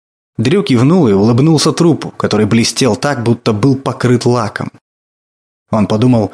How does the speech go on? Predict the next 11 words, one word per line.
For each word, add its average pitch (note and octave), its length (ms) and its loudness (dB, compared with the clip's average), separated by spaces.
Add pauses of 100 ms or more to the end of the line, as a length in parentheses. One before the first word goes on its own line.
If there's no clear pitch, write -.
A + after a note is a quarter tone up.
(120)
что - 180 -4
было B2+ 160 2
бы B2 120 2
неплохо D3 360 0
нанести C3+ 460 0
свою C#3+ 260 2
подпись D#3 420 0
аэрозолем C3 540 2
на C3+ 80 2
тротуар C#3 440 0
поблизости. C#3+ 680 -2